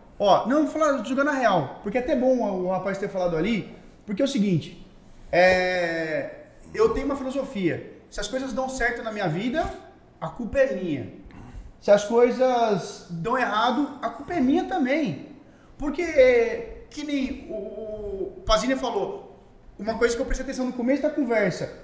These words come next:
o cara tem que treinar na casa dele. Treinamento a seco. O concurso,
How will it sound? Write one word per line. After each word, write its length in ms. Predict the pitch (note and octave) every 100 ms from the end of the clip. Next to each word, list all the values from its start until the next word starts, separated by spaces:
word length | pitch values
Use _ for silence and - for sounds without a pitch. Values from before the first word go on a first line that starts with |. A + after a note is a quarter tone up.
| - - - -
o 140 | A3+
cara 680 | - A3+ G#3+ D4+ G3 C3+ - - - - - - -
tem 140 | B3+ B3+
que 80 |
treinar 260 | - C4 B3+
na 80 | C4+
casa 260 | C4+ D4+ C4+
dele. 520 | A#3+ D4+ F#3+ C3 - - - - -
Treinamento 420 | F#3+ A3 A3 C4 D#4
a 40 |
seco. 340 | - D4 D#4+ - - - _ _ _ _ -
O 100 | C4+
concurso, 840 | - E4 - A#3 E4 F4 - F3+